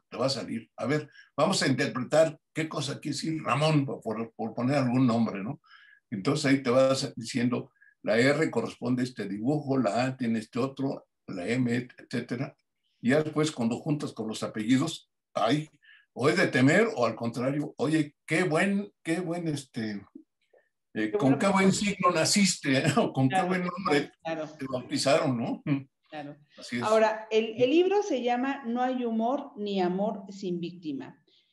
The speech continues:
Speaker 2: Editorial,
Speaker 1: Así es.
Speaker 2: Promociones y Proyectos Culturales veintiuno S A D C B. ¿Dónde
Speaker 1: Así es.
Speaker 2: lo conseguimos y dónde sabemos más acerca de este libro de Héctor Anaya?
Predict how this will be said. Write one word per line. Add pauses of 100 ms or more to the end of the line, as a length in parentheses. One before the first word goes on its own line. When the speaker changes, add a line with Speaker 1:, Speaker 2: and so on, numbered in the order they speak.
(140)
Speaker 2:
Editorial,
Speaker 1:
Así
es.
Speaker 2:
Promociones
y
Proyectos
Culturales
veintiuno
S
A
D
C
B. (420)
¿Dónde
Speaker 1:
Así
es.
Speaker 2:
lo
conseguimos
y
dónde
sabemos
más
acerca
de
este
libro
de
Héctor
Anaya?